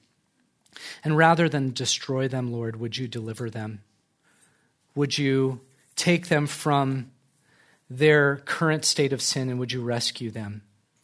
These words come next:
We thank you for this clear example of your compassion. We thank you for how it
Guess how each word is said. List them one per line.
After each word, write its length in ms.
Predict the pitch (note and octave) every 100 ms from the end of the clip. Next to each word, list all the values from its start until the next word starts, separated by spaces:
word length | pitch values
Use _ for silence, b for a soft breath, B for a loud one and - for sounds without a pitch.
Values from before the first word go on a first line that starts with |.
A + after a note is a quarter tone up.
| b b b
We 100 | D#3
thank 300 | D3+ F#3+ G3+
you 80 | F#3+
for 160 | - D3
this 140 | C#3
clear 280 | - F#3+ E3+
example 680 | C#3 C3+ B2+ B2+ C3 B2 A#2+
of 240 | B2+ A#2+
your 160 | A#2 B2
compassion. 800 | - B2 - B2 A#2 - B2+ A#2+ _ _ _ B B B B B
We 100 | C#3+
thank 300 | F3+ F3 F3+
you 40 |
for 200 | E3 E3
how 320 | C3+ B2 D3
it 260 | C#3+ C3+ -